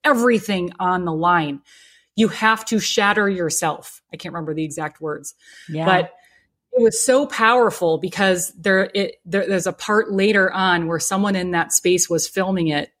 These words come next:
Speaker 1: even though it was supposed to be a device-free zone, and they had completely edited it
Speaker 2: Yeah.
Speaker 1: to make it look like she was taking this person down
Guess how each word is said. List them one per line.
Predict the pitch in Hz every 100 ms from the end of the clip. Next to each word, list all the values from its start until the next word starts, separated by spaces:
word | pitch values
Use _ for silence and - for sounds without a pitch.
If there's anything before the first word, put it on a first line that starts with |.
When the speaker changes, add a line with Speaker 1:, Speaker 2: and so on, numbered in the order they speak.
| -
Speaker 1:
even | 170
though | 175 160
it |
was | 151
supposed | - 170 170
to |
be | - 160
a |
device-free | 160 160 156 160 - 160
zone, | 147 180 160 156
and | 175
they | 170
had | 160
completely | - 175 214 196 190 -
edited | 190 185 170
it | 151 147 - _ - - -
Speaker 2:
Yeah. | 175 143
Speaker 1:
to | 131
make | 196 196 196
it | 202 196
look | 196 -
like | 175 160
she | - - 214
was | 180 175
taking | - 202 196 202 180
this | 165
person | - 185 165 175
down | 165 214 202 165 165